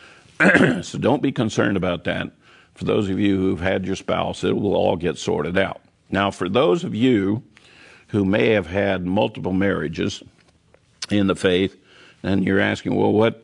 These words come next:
how, how are we gonna deal with that when we get to the kingdom?" God only knows. I can't answer that question for you,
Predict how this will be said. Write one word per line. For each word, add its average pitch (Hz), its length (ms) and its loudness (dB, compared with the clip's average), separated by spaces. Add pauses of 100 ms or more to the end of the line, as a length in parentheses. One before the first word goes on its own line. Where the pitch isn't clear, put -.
how, 104 400 -2
how 104 180 -2
are - 20 -2
we 101 100 -4
gonna 90 140 -4
deal 104 260 2
with 92 160 -6
that 85 340 -2
when 87 180 -6
we 90 120 0
get 85 160 0
to 78 80 -6
the 80 80 -8
kingdom?" 107 400 -4 (640)
God 123 220 4
only 135 240 2
knows. 123 480 2 (220)
I 90 180 0
can't 110 440 -2
answer 107 340 -2
that 101 200 0
question 98 440 -4
for 110 280 0
you, 104 260 0